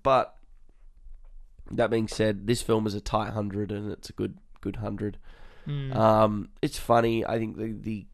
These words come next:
Speaker 1: the, the plethora, the cast range is, is crazy. It almost feels like everyone wanted to get in on it,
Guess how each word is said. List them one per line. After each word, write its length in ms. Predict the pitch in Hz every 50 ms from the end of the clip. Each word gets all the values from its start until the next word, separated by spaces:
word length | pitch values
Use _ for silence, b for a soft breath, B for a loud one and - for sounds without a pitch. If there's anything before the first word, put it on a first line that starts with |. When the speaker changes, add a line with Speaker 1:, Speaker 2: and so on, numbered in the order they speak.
| - -
Speaker 1:
the, 340 | - 113 113 110 107 - - - -
the 180 | 117 117 117
plethora, 560 | - - - - 123 120 123 - 127 123 -
the 120 | - 113 113
cast 760 | - - - - 117 117 117 117 117 120 - - - - -
range 580 | - 107 110 110 110 110 113 120 120 123 113 113
is, 280 | 113 107 101 92 - - -
is 120 | - -
crazy. 800 | - - - 113 110 110 113 117 117 113 123 123 127 123 120 127
It 120 | 127 113 113
almost 260 | 117 113 113 110 -
feels 180 | - 120 113
like 120 | 110 107 -
everyone 480 | - 113 110 120 123 120 117 113 110
wanted 300 | 107 107 107 110 110 104
to 80 | - 113
get 200 | 98 113 113 107
in 160 | 107 107 110
on 160 | 113 117 120
it, 160 | 131 135 -